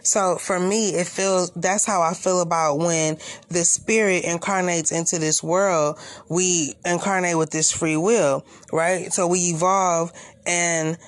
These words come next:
come up with new ways to adapt to life and how to live it here on this planet or whatever. So there's something about a connection between robots and humans here, but understanding the metaphor of robots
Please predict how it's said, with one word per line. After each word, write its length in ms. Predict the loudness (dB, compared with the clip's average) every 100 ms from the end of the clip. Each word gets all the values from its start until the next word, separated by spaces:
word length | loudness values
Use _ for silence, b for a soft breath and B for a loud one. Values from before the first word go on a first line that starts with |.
| B _ _ _ -18 -4
come 200 | 0 2
up 120 | 2
with 180 | 2 2
new 200 | 4 4
ways 380 | 2 2 2
to 140 | 0 0
adapt 380 | 0 0 0 -2
to 120 | 0
life 340 | 0 0 -2
and 120 | -2
how 140 | -2 0
to 100 | 0
live 340 | 2 2 2
it 200 | 0 -2
here 200 | 0 0
on 140 | 2 0
this 160 | -2
planet 360 | -2 -2 0 0
or 60 |
whatever. 420 | 0 0 -2 -2 -6 B B B -4
So 200 | -2 0
there's 200 | 2 2
something 360 | 2 0 0
about 340 | 0 2 0 0
a 40 |
connection 500 | -2 -2 -2 -2 -2
between 420 | -2 -2 -2 0
robots 680 | 0 2 0 0 -2 -2 -2
and 100 | -4
humans 520 | -4 -2 0 -2 -2 -2
here, 340 | -2 -2 -4 B B B B B
but 440 | -2 0 0 0 -4 -8 _ -20 _ -20 _ -2
understanding 840 | 2 4 2 0 -2 0 0 0
the 80 | 0
metaphor 680 | 2 2 0 0 2 2 2
of 100 | 2
robots 800 | 2 2 0 0 -4 -2 -2